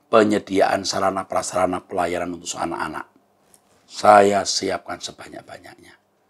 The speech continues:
Maka kami juga di Sekolah Tinggi Teologi Ekumene itu memiliki, eh, program studi paud, pendidikan anak usia dini. Yang kami rindukan suatu hari mereka lulus dan bisa membuka,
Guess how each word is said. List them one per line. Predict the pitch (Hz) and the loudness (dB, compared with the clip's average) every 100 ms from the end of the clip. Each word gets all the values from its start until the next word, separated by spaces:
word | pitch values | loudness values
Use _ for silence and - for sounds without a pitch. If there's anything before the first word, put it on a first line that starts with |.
| _ _ _ _ _ _ _ _ _ _ _ _ _ - - _ _ | _ _ _ _ _ _ _ _ _ _ _ _ _ -20 -20 _ _
Maka | 101 101 104 | 2 4 6
kami | 143 120 120 123 | 6 8 8 6
juga | 113 110 113 | 6 8 8
di | 107 | 6
Sekolah | 101 - 107 101 | -2 -2 -2 -2
Tinggi | - 104 104 | -2 -6 -4
Teologi | - 98 98 - | -2 -2 -2 -8
Ekumene | 98 95 95 92 92 | -8 -4 -2 -2 -2
itu | 90 | -2
memiliki, | 120 98 101 98 95 - 113 110 120 - _ _ _ _ | 0 2 0 -2 -6 -4 -2 -2 -2 -10 _ _ _ _
eh, | 87 90 92 - _ _ _ | -2 2 0 -2 _ _ _
program | - 92 - 104 101 | -2 -2 4 4 4
studi | - 110 90 98 110 143 170 _ _ | -2 -4 -4 -2 -2 -2 -6 _ _
paud, | - 107 101 92 _ - | 2 6 6 4 _ -4
pendidikan | 98 95 95 | -2 0 -2
anak | 95 98 110 | -2 -2 -4
usia | 98 - 95 | -4 -6 -6
dini. | - 85 85 85 _ _ _ _ _ _ _ - | -8 -14 -14 -18 _ _ _ _ _ _ _ -2
Yang | 95 95 | 0 0
kami | - 110 110 117 117 117 117 | 4 4 4 4 6 6 6
rindukan | 110 120 113 135 135 113 104 104 | 6 6 6 4 6 4 4 -2
suatu | - 101 - 95 | 0 0 2 0
hari | 98 | 2
mereka | 113 104 98 | 2 -2 -2
lulus | 101 101 113 113 | -2 0 2 2
dan | - 95 | 0 -4
bisa | 92 95 | -4 -2
membuka, | 92 92 92 - 98 - | -2 -4 -6 0 0 0